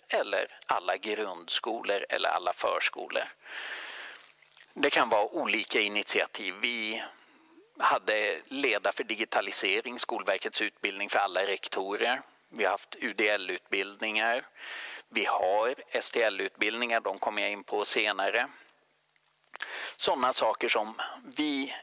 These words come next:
erbjuder från huvudmannahåll till alla. Sen steg två, det är det som sker på den egna enheten, förskolan eller skolan. För det är ju så att alla har inte alltid samma behov, utan det kan se ganska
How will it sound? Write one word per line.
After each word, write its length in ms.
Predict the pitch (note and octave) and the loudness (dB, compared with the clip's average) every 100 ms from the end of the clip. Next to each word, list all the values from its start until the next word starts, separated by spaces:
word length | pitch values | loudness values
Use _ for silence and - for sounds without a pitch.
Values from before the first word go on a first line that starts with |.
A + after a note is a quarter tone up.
| - | -2
erbjuder 540 | D3 G2+ F#2+ F#2+ F#2+ | 2 2 4 4 4
från 220 | G2 A2 - | 2 -2 -2
huvudmannahåll 840 | C3+ F#2+ F#2+ F#2+ F#2 F#2 - F#2 | -2 -2 0 0 2 0 -2 -4
till 240 | - F2+ F2+ | -6 -6 -2
alla. 420 | A2+ F#2 G#2 B2+ - - - _ _ _ - - - - - - - | -2 -2 -4 -10 -12 -18 -20 _ _ _ -20 -20 -16 -12 -10 -10 -6
Sen 260 | - F#3+ G3 | 2 4 4
steg 340 | - D3+ C3 | 4 2 0
två, 320 | - - A#2 G#2+ | -2 -2 -2 0
det 180 | A#2 | 0
är 60 | F3+ | 2
det 180 | - A#2+ | 2 2
som 140 | C#3+ | 0
sker 260 | B2+ G#2+ G2+ | 2 2 2
på 160 | - | 2
den 200 | A#2+ A#2 - | 2 0 -2
egna 400 | E3+ A2+ G2 G#2 | -2 0 2 0
enheten, 760 | C3+ D3 F#2 E3 - - E3 F3 | 0 -2 -2 0 -2 0 -4 0
förskolan 760 | F3 A#2+ - - B2+ A2+ G#2 - | 0 2 0 -2 -2 0 0 0
eller 240 | B2 G2 | 0 2
skolan. 680 | - D#3+ A2 - F#3+ A2 - - - _ | 0 -2 -4 -4 -4 -4 -10 -18 -20 _
För 140 | - - | -2 2
det 100 | F3 | 2
är 40 | |
ju 80 | C#3+ | 2
så 120 | - | 2
att 140 | G#2 - | 2 4
alla 340 | F#3 A#2+ B2+ E3+ | 2 2 2 2
har 180 | C3 | 2
inte 180 | G2 - | 0 0
alltid 640 | D3+ B2 F#2 - C#3 F#2+ - | 0 0 0 -4 -4 -2 0
samma 460 | - A2 F2 F2+ | 2 2 2 0
behov, 420 | G#2+ - G3+ G2+ - B2+ | 0 -2 -4 -6 -10 -6
utan 320 | A#2 - G#2+ | -4 0 2
det 80 | A2 | 2
kan 180 | - E3+ | 0 2
se 180 | - G#2 | 2 2
ganska 360 | A#2 G#2 - | 2 2 -2